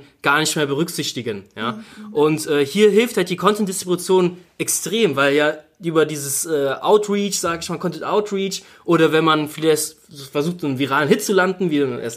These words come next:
Speaker 1: ersten Folge das hatten, mit, mit Seeding, sag ich mal, das hat ja das Ziel, einen viralen Hit, äh, bekannt zu machen. Und, äh, dadurch kannst du natürlich auch Verlinkungen im Netz verdienen, ja. Und das sind natürlich wahnsinnig natürliche Wege, um einen Backlink zu generieren. Und da ist nichts gekauft dann,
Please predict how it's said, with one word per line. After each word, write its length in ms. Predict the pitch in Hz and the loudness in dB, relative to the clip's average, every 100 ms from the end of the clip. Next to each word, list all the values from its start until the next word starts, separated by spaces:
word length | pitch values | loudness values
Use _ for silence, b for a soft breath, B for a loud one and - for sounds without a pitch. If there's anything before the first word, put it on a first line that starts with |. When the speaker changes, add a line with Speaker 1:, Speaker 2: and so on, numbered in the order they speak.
| - | -12
Speaker 1:
ersten 260 | - - | -14 -6
Folge 220 | 143 196 | 0 2
das 160 | 180 - | 2 -2
hatten, 240 | 170 170 160 B | -4 -4 -8 B
mit, 200 | 143 131 | -4 -4
mit 100 | 127 | -4
Seeding, 460 | - 254 240 226 220 | -4 0 2 2 2
sag 220 | 196 185 | 2 0
ich 120 | 180 | -2
mal, 280 | 185 170 175 B B | -2 0 0 B B
das 120 | - | -10
hat 120 | 143 | -6
ja 40 | 143 | -2
das 180 | 127 - | -2 0
Ziel, 340 | 190 170 160 | 4 4 2
einen 160 | 160 127 | -4 -4
viralen 280 | 131 127 127 | -2 0 0
Hit, 280 | 214 - - | -2 -4 -4
äh, 260 | 160 160 156 - _ _ - | 2 2 2 -4 _ _ -10
bekannt 300 | 135 180 233 | -2 0 0
zu 120 | - | 0
machen. 320 | 190 185 196 196 B B B | 0 2 -2 -4 B B B
Und, 320 | 170 170 170 | 2 2 2
äh, 240 | 170 151 143 | 2 2 2
dadurch 360 | 156 190 196 - | 2 2 0 -4
kannst 240 | - 175 180 | -4 -2 0
du 60 | |
natürlich 260 | 180 196 - | 0 0 0
auch 260 | 175 175 175 | -4 -4 -2
Verlinkungen 600 | 175 262 311 160 135 135 | 0 2 0 0 0 -2
im 140 | 147 | 0
Netz 240 | 202 - | -2 -2
verdienen, 460 | - 123 120 113 98 - | -4 -4 -4 -10 -12 -12
ja. 220 | 113 131 B B B | -10 -10 B B B
Und 200 | 139 139 | -4 0
das 140 | 151 | 2
sind 80 | 190 | 2
natürlich 400 | 180 202 - 160 | 2 0 -2 0
wahnsinnig 400 | 151 190 185 214 | 4 4 4 0
natürliche 720 | 185 - 233 240 - 156 156 156 | 0 -2 -2 -2 2 2 2 0
Wege, 520 | 135 160 196 208 208 | 2 4 6 4 4
um 220 | 208 175 | 2 0
einen 180 | 156 165 | 0 0
Backlink 360 | 175 196 175 160 | -2 -2 -4 -6
zu 120 | 160 | -2
generieren. 520 | 147 139 151 190 117 | 0 2 2 2 2
Und 160 | 123 123 | -4 -4
da 120 | 147 | -2
ist 180 | 165 - | 0 0
nichts 180 | 240 - | 0 -2
gekauft 460 | 127 117 113 - | -6 -6 -4 -2
dann, 200 | 147 202 | 0 0